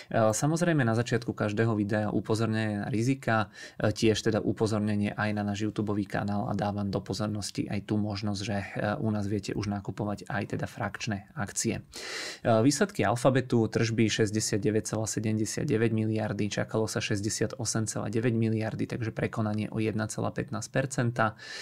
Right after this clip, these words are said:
E, E P S K jedna celá sedemnásť dolára, čakalo sa jedna celá nula deväť amerického dolára, takže prekonanie o sedem celá sedem percenta.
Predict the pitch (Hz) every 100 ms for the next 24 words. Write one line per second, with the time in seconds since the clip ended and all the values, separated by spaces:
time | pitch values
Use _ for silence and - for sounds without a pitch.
0 | - - 110 - 143 151 135 123 - 107
1 | 107 107 - 113 98 113 113 110 107 107
2 | 107 107 104 101 113 - 107 107 - 117
3 | 110 107 - 113 110 107 104 104 107 107
4 | 107 107 151 - 110 107 107 107 104 104
5 | 113 110 - 110 113 104 104 104 120 -
6 | 110 107 104 117 107 101 107 104 101 107
7 | - 107 104 120 120